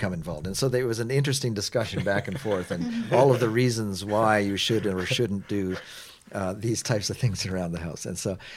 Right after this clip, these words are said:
Speaker 1: it's really, uh, I think, uh, helping people to become engaged with the idea that
Speaker 2: That's
Speaker 1: they
Speaker 2: right.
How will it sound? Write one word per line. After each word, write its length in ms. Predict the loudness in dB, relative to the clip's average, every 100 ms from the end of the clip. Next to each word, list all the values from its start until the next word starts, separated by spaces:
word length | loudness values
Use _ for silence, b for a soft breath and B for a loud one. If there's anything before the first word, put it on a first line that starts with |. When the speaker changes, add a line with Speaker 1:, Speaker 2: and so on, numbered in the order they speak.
| B
Speaker 1:
it's 120 | -2
really, 380 | 4 6 6 4
uh, 200 | 0 0 0
I 60 |
think, 240 | -2 -4 -6 -12 -14 -8
uh, 120 | -6
helping 420 | 0 0 2 -2
people 260 | -2 -4 -4
to 60 |
become 320 | -8 -6 -4 -4
engaged 580 | -4 -2 -2 -2 -4
with 300 | -4 -4 -6
the 180 | -8 -8
idea 720 | -6 -8 -6 -6 -4 -4 -8 -10 -8
that 60 |
Speaker 2:
That's 220 | -8 -6
Speaker 1:
they 120 | -4
Speaker 2:
right. 80 | -4